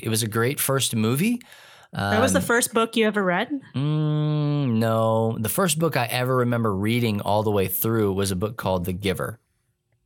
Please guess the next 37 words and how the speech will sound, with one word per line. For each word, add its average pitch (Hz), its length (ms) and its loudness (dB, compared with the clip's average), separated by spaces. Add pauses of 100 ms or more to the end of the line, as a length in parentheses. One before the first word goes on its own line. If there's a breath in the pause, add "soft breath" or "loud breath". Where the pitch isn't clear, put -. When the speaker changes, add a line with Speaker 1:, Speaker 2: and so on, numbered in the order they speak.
(200)
Speaker 1:
um, 90 340 -2
which 104 280 -2
they 110 120 0
made 110 220 0
a 107 240 0 (100)
Speaker 2:
How 269 300 4
old 254 240 6
were 240 100 4
you 214 200 4
at 214 140 2
that 240 80 4
Speaker 1:
terrible 175 440 4
Speaker 2:
time? 107 80 0
Speaker 1:
movie 92 400 -2
of. - 360 -8
Speaker 2:
<laughs> - 60 -12
When 233 220 0
you 214 100 0
read 208 240 -2
The 214 60 0
Giver? 175 520 -4 (760)
Speaker 1:
Uh, 101 960 0 (120)
Speaker 2:
Twenty 214 300 -2
something? 220 340 0
Speaker 1:
too 143 300 2
old. 110 400 0
No, 147 220 2
I 127 220 2
was, 139 280 2
I 127 180 -2
think 156 160 0
I - 20 2
was 131 140 2
in 120 60 0
the 117 120 -2
eighth 104 220 -2
grade. 85 280 -2